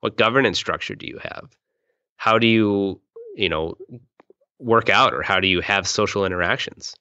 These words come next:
What kinds of freedoms do you have in an environment where one person could inadvertently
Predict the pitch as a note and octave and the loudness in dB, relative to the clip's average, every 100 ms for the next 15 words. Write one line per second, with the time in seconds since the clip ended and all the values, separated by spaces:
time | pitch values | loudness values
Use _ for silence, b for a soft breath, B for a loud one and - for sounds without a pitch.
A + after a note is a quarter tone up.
0 | _ _ A2+ - B2+ A#2 G2+ - C3 C#3+ | _ _ -2 2 0 0 -4 0 2 4
1 | A2+ - E2+ E2 F2+ D2 D#2+ D#2+ D#2+ E2+ | 2 -2 -2 -2 0 -2 -2 -4 -4 -2
2 | F2+ F#2 G2 E2+ F#2 E2 D#2+ G2+ G2+ A2 | 2 2 2 -2 -4 -6 -2 -2 0 0
3 | - G2+ F#2 - G#2+ G2 F#2+ G2+ A2+ F#2 | 0 -2 -6 -2 0 0 0 0 2 2
4 | E2+ | 2